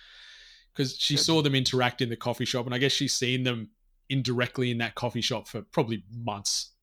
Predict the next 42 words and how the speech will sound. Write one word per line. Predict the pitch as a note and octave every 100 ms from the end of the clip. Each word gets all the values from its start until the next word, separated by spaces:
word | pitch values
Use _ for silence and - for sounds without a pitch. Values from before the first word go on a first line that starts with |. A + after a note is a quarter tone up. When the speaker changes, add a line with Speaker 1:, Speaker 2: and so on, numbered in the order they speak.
| -
Speaker 1:
and | A2+
months. | A2+ G2+ -
So | B2+
s-, | B2+ -
they're, | C3+ C3
they're | C#3+ C#3+
familiar | D#3+ D#3+ F#3 D#3+
characters, | - C3 B2 - D#3+ -
so | C#3
I | C3+ D3+
wasn't | E3 C#3+
sure | - C#3 C3+
if | C#3 C#3
it |
was | C3 B2+
maybe | C3 C3 B2 B2 A#2 - - - _ _ _ _ _
a | B2+
look | B2+ C#3+ C#3+
where | C3 B2+
she | - C3
was | B2+ - _ -
partially | A#2+ C3+ C3+ B2+
jealous | A#2 C3+ F#3+ B3+ -
'cause | C#3
she | - A#2+
got, | C3 B2+ _ -
you | C#3
know, | C3
in | C3+
that | B2+ -
awkward | C3+ C3 C3 -
situation | - C#3 - C3 C3 - B2+
where | A#2+
Hide | C3+ C3+ C3+
was | C3
like, | D#3 -
"Hey," | D4+ F#3+ - _ _ _ _
have | - A2
you | C#3+
got | F#3
a |
boyfriend? | F#3+ A3 A3+ F#3 C#3 B2 A2 -